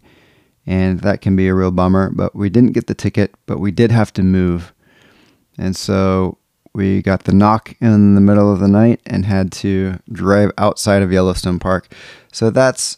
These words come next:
uh, over ten minutes, and that is my little podcast of the day. This was a little bit more advanced, and, uh, <laughs> but it is a great travel story.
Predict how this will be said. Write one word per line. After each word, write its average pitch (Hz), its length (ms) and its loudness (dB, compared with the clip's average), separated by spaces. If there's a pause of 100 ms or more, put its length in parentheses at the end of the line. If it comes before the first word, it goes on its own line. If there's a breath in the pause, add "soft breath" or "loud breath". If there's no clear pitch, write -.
uh, 110 280 -6 (120)
over 131 240 0
ten 131 300 4
minutes, 135 460 0 (100)
and 113 260 2
that 120 200 4
is 107 160 0
my 110 160 4
little 107 420 4
podcast 104 840 -2
of 95 260 -4
the 98 100 2
day. 104 400 2 (400 loud breath)
This 113 220 -2
was 107 140 0
a 107 100 2
little 120 240 4
bit 110 200 -2
more 110 280 2
advanced, 110 720 0 (240)
and, 101 480 2
uh, 104 460 0 (160)
<laughs> 143 220 -16
but 113 120 2
it 113 80 4
is 104 140 2
a 107 40 2
great 107 380 0 (240)
travel 113 320 0
story. 123 480 0